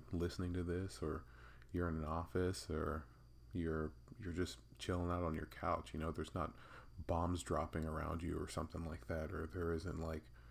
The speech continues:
chaos erupting around you. Um, I don't know. That's, uh, it's hard. It's, it's really hard to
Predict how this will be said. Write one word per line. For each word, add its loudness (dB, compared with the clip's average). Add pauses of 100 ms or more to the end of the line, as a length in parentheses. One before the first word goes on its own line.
(340)
chaos 2
erupting 0
around 2
you. -2 (480)
Um, 0 (1600)
I 8
don't 2
know. -2 (140)
That's, -2
uh, 2 (1600)
it's 2
hard. 4 (180)
It's, -6
it's -2
really 8
hard 2
to 2